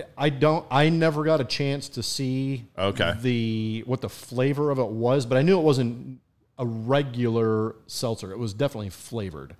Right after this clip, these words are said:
Speaker 2: Okay.
Speaker 1: I couldn't tell because
Speaker 2: It could have been passion fruit or
Speaker 1: it
Speaker 2: anything
Speaker 1: was, it
Speaker 2: that's
Speaker 1: wasn't
Speaker 2: made of
Speaker 1: that, but it was, it, if I had to guess, I would say it was probably something along the lines of like a,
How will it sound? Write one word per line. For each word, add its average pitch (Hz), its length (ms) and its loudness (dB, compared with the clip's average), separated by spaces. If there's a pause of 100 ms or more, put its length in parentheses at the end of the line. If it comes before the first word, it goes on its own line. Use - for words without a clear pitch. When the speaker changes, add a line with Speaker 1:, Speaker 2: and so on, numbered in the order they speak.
Speaker 2:
Okay. 82 300 -4 (320)
Speaker 1:
I 156 100 0
couldn't 180 420 2
tell 156 580 -2 (240)
because 127 380 0 (100)
Speaker 2:
It 110 100 -8
could 123 120 0
have 110 60 -4
been 104 140 -4
passion 101 420 2
fruit 95 420 -2
or 85 120 -2
Speaker 1:
it 92 60 0
Speaker 2:
anything 143 120 2
Speaker 1:
was, 214 120 6
it - 40 0
Speaker 2:
that's 180 120 2
Speaker 1:
wasn't 185 240 4
Speaker 2:
made 127 80 2
of 117 60 -2
Speaker 1:
that, 139 340 4
but 139 100 2
it 156 140 0
was, 160 180 0
it, - 300 -8
if - 260 -6
I 190 80 4
had 175 140 4
to 139 60 0
guess, 127 340 2
I 131 80 2
would 120 160 0
say 127 160 0
it 123 60 -2
was 117 120 -6
probably 131 400 -4
something 120 300 -4
along 113 240 -2
the 104 40 -2
lines 107 280 -2
of 101 80 -6
like 104 180 -6
a, 92 200 -6